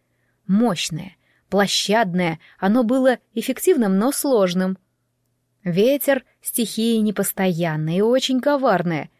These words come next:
Чуть упустишь над ней контроль, как лезвие полетит на тебя же бумерангом. В этом заключалась главная опасность и сложность заклинания. «Честно говоря, в нем я не уверена»,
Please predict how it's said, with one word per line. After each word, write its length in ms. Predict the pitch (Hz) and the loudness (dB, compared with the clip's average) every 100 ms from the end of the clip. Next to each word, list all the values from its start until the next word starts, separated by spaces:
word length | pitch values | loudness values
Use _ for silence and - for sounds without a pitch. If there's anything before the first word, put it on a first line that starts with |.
| _ _ _ | _ _ _
Чуть 260 | - 269 | -2 0
упустишь 500 | 254 - 254 - 202 | -2 -4 -6 -2 -2
над 160 | 196 185 | 0 0
ней 180 | 202 220 | -2 -2
контроль, 500 | 190 185 180 170 220 | 0 0 2 0 0
как 180 | 175 180 | -4 -2
лезвие 440 | 208 226 202 190 | -2 0 0 0
полетит 440 | 196 196 185 202 | 0 -2 -2 -4
на 120 | 226 226 | -4 -2
тебя 400 | 196 170 190 220 | -2 0 0 2
же 120 | 233 | 0
бумерангом. 840 | 208 220 214 196 220 240 208 156 - _ _ _ _ _ _ _ | 0 0 2 0 2 0 0 -2 -10 _ _ _ _ _ _ _
В 100 | 165 | -2
этом 240 | 190 196 208 | -2 0 -2
заключалась 640 | 202 214 220 208 202 208 | -2 -2 -2 0 0 0
главная 440 | 202 202 175 185 | 0 0 2 0
опасность 520 | 180 180 180 214 220 196 | 0 -4 -4 -6 -6 -6
и 60 | |
сложность 520 | - 175 175 170 180 | -4 -2 -2 0 -2
заклинания. 760 | 170 180 190 185 160 151 160 - _ _ _ _ _ _ _ _ _ _ - | -4 -4 -2 -2 -2 -6 -8 -14 _ _ _ _ _ _ _ _ _ _ -8
«Честно 320 | 247 - 262 | -6 -2 -2
говоря, 440 | 233 254 226 240 | 0 0 2 0
в 100 | 208 | -2
нем 240 | 214 214 226 | -2 0 0
я 200 | 226 240 | 0 0
не 120 | 247 | 0
уверена», 560 | 254 208 208 247 226 | 0 0 0 0 -2